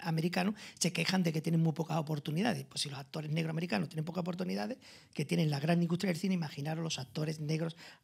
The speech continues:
españoles, el, los pobrecitos míos, lo que les queda, ¿no? Y bueno, y los actores en general, que ya sabéis que es el sector con más parado que hay en este país, ¿no? El sector de los actores. Así que, desgraciadamente, ahí hay un problema.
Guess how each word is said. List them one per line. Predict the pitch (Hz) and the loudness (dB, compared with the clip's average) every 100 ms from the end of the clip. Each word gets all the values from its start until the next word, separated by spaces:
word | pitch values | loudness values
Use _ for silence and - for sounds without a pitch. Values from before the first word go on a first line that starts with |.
| - | -2
españoles, | 165 175 170 175 190 214 - | 2 6 8 8 8 4 -2
el, | - 147 | -6 -4
los | - 147 | -2 0
pobrecitos | 160 143 165 165 | 2 2 4 6
míos, | 170 175 208 - - - - | 8 8 6 2 -16 -16 -6
lo | - 156 | 0 2
que | 151 | 2
les | 139 | -2
queda, | - 156 135 | -2 -2 0
¿no? | 151 - | -2 -2
Y | 160 | 0
bueno, | 151 135 | 2 2
y | |
los | 156 160 | 4 2
actores | - 165 170 | 2 2 2
en | |
general, | - 160 170 185 | 2 2 2 2
que | 147 | 0
ya | 147 | 0
sabéis | 151 156 160 | 0 0 2
que | 151 | 2
es | |
el | 147 | 2
sector | 147 - 165 | 0 0 0
con | 151 | 0
más | 147 139 | 0 0
parado | 151 156 160 | 0 2 0
que | 151 | 0
hay | 139 | -2
en | |
este | 143 139 | -2 -4
país, | - - | -8 -8
¿no? | 147 - - - | -6 -6 -10 -8
El | |
sector | - 135 151 | -6 -2 0
de | |
los | 147 147 | 0 -4
actores. | 147 135 131 | -8 -10 -6
Así | - | -6
que, | 147 135 - - - - | -6 -8 -10 -16 -20 -6
desgraciadamente, | 151 131 131 147 156 170 165 180 185 | -4 -4 -2 0 2 2 2 0 0
ahí | - 156 175 - | -2 -2 -4 -8
hay | - 143 | -4 2
un | 143 | 2
problema. | 127 135 127 113 | 4 0 -2 -6